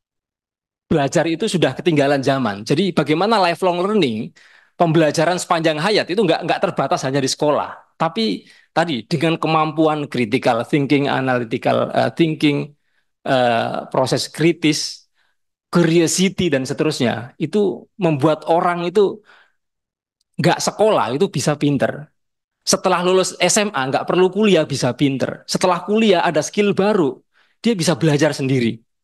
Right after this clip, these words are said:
Karena itu kita punya jargon pendidikan sepanjang hayat, tapi,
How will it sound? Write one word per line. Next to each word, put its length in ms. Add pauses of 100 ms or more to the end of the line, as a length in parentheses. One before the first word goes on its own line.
(160)
Karena 240
itu 160
kita 240
punya 320 (480)
jargon 640 (400)
pendidikan 480
sepanjang 480
hayat, 400
tapi, 400